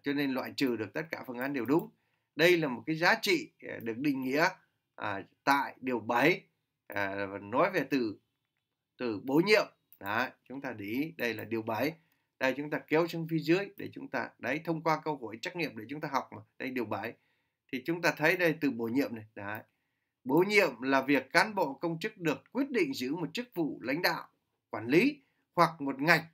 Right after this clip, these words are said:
theo quy định của pháp luật. Thì đây chính là cái từ ngữ bổ nhiệm, tức là loại câu định nghĩa nhận diện ra cái giá trị này là,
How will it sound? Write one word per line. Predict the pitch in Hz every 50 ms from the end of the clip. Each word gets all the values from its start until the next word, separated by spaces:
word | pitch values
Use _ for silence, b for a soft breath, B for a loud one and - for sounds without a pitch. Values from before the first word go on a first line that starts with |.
| _ _ _ -
theo | 160 160 151 143 -
quy | 156 156
định | 143 147 - - -
của | - 110 104
pháp | - 151 156
luật. | 165 170 139 - - _ _ _ _ _ _ _ _ _ _ _ _ -
Thì | 147 143
đây | 147 180 185 180 165 165
chính | 165 185 196 220 208
là | 165
cái | 127 143 165 165
từ | 160 147 117
ngữ | 110 107 117 131
bổ | 139 123
nhiệm, | 127 135 156 151 - - - -
tức | 165
là | 160 156 117
loại | 123 147 131 123
câu | - - 170 170 175 165 160 160 -
định | 131 139 131 135
nghĩa | 135 147 160 185 202 196 - _ _ _ _ _ _ - _ _
nhận | 147 165 190 165 156 151 139
diện | 147 180 170 143 147 151
ra | 160
cái | 156 170 180
giá | 190 196 208
trị | 202 - 147 135
này | 139 143 135 127 123
là, | 120 123 117 117